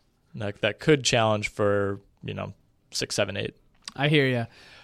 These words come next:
Speaker 2: Uh, this is hard to do 'cause we don't have this written down.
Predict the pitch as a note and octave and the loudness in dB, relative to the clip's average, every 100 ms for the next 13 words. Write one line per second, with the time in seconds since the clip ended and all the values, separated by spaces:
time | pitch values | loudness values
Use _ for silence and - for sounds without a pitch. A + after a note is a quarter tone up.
0 | - D#3 D3+ D3 D3 D#3 E3+ D#3+ E3+ E3+ | -2 4 6 6 4 2 0 4 4 4
1 | D3 D3 D3 C3 C#3 C3+ C#3 B2 B2+ C#3 | 2 0 0 0 0 2 0 -2 -2 -2
2 | A#2+ A#2 A#2 A2+ A2 | -2 -2 -2 -2 -4